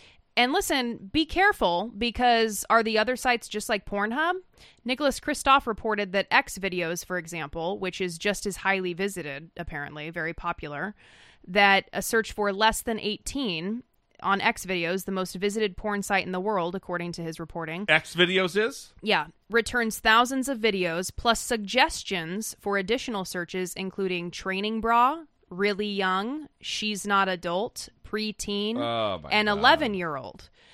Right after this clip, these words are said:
Speaker 1: A search for middle school leads to a suggestion to try elementary school. So these are, these are concerning things that people
Speaker 2: <sighs>
Speaker 1: should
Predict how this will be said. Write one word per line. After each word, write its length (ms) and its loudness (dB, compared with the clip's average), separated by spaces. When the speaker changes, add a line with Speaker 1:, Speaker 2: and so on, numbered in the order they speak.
Speaker 1:
A 100 2
search 340 0
for 200 0
middle 360 2
school 380 0
leads 280 -2
to 120 -2
a 60 0
suggestion 800 -2
to 140 -6
try 540 2
elementary 720 0
school. 500 -10
So 540 4
these 300 2
are, 360 4
these 200 0
are 80 0
concerning 520 0
things 460 -2
that 240 -4
people 580 2
Speaker 2:
<sighs> 60 -14
Speaker 1:
should 600 0